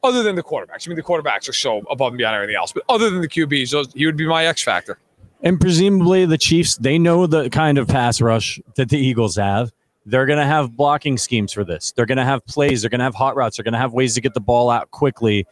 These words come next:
Speaker 2: to counteract some of what Philly's hoping to do, um, with, with their pass rush. So, uh, by the way, if you're, this is Arrowhead Addict Podcast. If you're watching on YouTube, hit that like button.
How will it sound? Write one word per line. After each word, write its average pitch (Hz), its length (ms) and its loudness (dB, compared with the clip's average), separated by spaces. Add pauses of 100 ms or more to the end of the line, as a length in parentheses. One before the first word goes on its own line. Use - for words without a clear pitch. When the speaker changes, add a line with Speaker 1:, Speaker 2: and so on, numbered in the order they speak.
(260)
Speaker 2:
to 143 100 -2
counteract 127 600 0
some 127 180 -2
of 120 80 0
what 113 200 -2
Philly's 110 480 0
hoping 113 420 -2
to 104 120 -12
do, 92 340 -2 (560)
um, 107 580 2 (240)
with, 117 240 0
with 123 180 0
their 135 100 0
pass 147 320 0
rush. 95 300 -4
So, 120 320 2 (320)
uh, 123 220 2
by 180 140 2
the 196 60 4
way, 175 120 4
if 127 100 -2
you're, 143 120 0
this 131 180 -2
is 131 60 2
Arrowhead 151 320 4
Addict 143 240 0
Podcast. 123 640 0 (240)
If 117 100 -2
you're 131 100 0
watching 165 320 2
on 135 140 2
YouTube, 117 520 -2 (240)
hit 175 140 -4
that 190 200 0
like 143 300 0
button. 120 380 -2